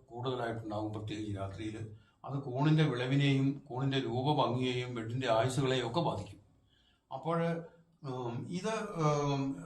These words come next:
ഉം, പാരമ്പര്യ ഷെഡുകൾക്ക്, പഴയ രീതിയിലുള്ള ഷെഡുകൾക്ക് വളരെ കുറഞ്ഞ രീതിയിൽ ബെഡുകളെ താങ്ങാനായിട്ട് കഴിയുകയുള്ളൂ. ഈ പോരായ്മയും പരിഹരിക്കപ്പെട്ടത്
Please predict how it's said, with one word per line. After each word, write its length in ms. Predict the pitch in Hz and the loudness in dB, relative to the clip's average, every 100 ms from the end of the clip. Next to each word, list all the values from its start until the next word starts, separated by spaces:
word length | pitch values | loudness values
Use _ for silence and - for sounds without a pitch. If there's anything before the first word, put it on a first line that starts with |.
| 139 | -8
ഉം, 200 | 131 131 | -6 2
പാരമ്പര്യ 440 | 139 160 185 185 | 4 6 4 2
ഷെഡുകൾക്ക്, 560 | 143 135 139 135 131 127 | 2 4 2 2 0 0
പഴയ 340 | 123 151 151 | 2 4 6
രീതിയിലുള്ള 520 | 135 143 151 143 127 | 4 4 4 4 2
ഷെഡുകൾക്ക് 800 | 120 117 131 127 127 127 - - _ - | 0 2 2 2 -2 -4 -8 -16 _ -12
വളരെ 480 | 120 113 117 160 185 | -6 -2 2 4 4
കുറഞ്ഞ 400 | - - 139 170 | 2 2 6 8
രീതിയിൽ 680 | 127 117 123 127 113 113 - - | 6 2 -2 -2 0 -2 -4 -10
ബെഡുകളെ 680 | 113 120 131 170 143 131 - | -8 -4 2 4 4 2 -2
താങ്ങാനായിട്ട് 760 | 101 113 117 123 107 104 107 107 - | -4 -4 -2 -2 -2 -4 -6 -8 -10
കഴിയുകയുള്ളൂ. 560 | 107 113 113 101 - - - - - _ - | -8 -2 -2 -2 -4 -12 -20 -20 -20 _ -6
ഈ 180 | 170 208 | -2 0
പോരായ്മയും 840 | 160 127 131 139 131 127 123 - - - | 2 4 8 6 6 2 -2 -6 -10 -12
പരിഹരിക്കപ്പെട്ടത് 1000 | - 123 147 151 - 101 98 101 104 | -4 2 4 4 0 -4 -4 -4 -6